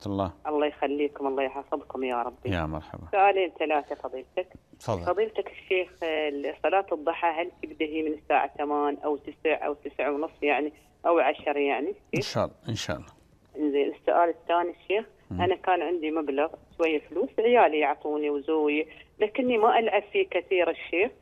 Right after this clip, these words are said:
Speaker 1: مم.
Speaker 2: أخليه في البنك، فحطيته في بنك إسلامي، المصرف أبو ظبي الإسلامي.
Speaker 1: مم.
Speaker 2: فيوم أصير الحج ولا يوم أصير العمرة، الحمد لله، أسحب، أقول للعيال: "سحبوا لي"، ويعطون.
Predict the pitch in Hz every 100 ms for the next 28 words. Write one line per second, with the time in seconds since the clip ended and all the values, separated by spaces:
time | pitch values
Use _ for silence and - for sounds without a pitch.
0 | - 104 95 82 180 - - 208 196 185
1 | 165 170 170 196 196 - 233 214 185 202
2 | 202 175 - - 180 175 170 165 160 156
3 | 170 190 208 185 - 170 170 185 143 131
4 | 117 - 175 170 143 214 - - 101 90
5 | 80 _ - 254 294 254 202 190 175 -
6 | 180 151 170 165 170 165 165 165 165 -
7 | 170 147 170 170 165 165 165 - 247 180
8 | 165 165 220 - 196 185 226 202 180 165
9 | 180 214 - - 156 165 175 208 294 190
10 | 175 151